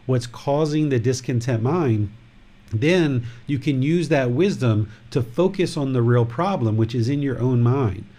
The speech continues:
And when you can train your own mind, get to the root problem,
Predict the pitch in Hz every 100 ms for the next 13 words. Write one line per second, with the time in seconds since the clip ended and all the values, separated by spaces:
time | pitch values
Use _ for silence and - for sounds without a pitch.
0 | - - - 127 139 143 139 120 135 120
1 | - 165 190 175 139 139 127 147 170 131
2 | 113 123 131 143 113 101 101 135 147 -
3 | - 135 165 135 101 92